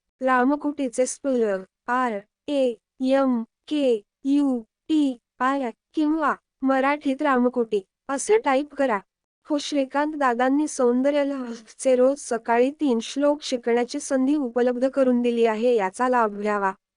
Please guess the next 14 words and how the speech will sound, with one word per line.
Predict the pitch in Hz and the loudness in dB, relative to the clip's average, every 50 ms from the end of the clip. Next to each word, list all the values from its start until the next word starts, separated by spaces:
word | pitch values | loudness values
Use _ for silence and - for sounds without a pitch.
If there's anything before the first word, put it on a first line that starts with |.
| _ _ _ _ _ _ _ _ _ - | _ _ _ _ _ _ _ _ _ -8
नाईन | 269 269 262 254 254 294 311 | -4 -2 0 0 0 0 0
फोर | 285 - - 233 262 302 330 330 | -2 -2 0 2 2 2 2 0
टू | 285 226 | -2 -2
थ्री | 196 - 269 294 330 330 | -2 -2 -2 0 0 0
झिरो | 294 269 254 240 233 247 269 | 0 0 0 2 2 2 0
थ्री | 294 - 277 240 190 | 0 -4 -4 -4 -4
सेव्हन | - - 285 269 247 240 254 277 277 | -2 -2 -2 -2 0 0 0 -2 -2
टू | 269 269 254 | -2 -2 0
वन | 247 262 254 247 247 247 | 2 2 2 2 2 2
झिरो. | 226 220 220 214 208 190 185 - _ _ _ _ _ _ - | 2 2 2 2 2 0 -2 -6 _ _ _ _ _ _ -2
परत | 311 302 302 294 403 403 - | 0 0 2 0 0 -2 -4
सांगते, | - 302 269 247 240 247 247 - 208 190 185 - _ _ _ - | -4 -2 -2 0 -2 -4 -4 -4 -6 -6 -6 -8 _ _ _ -6
नाईन | 269 269 262 247 262 302 320 302 | -4 -2 0 0 2 0 0 -2
फोर | - - 226 254 302 | -2 0 2 2 2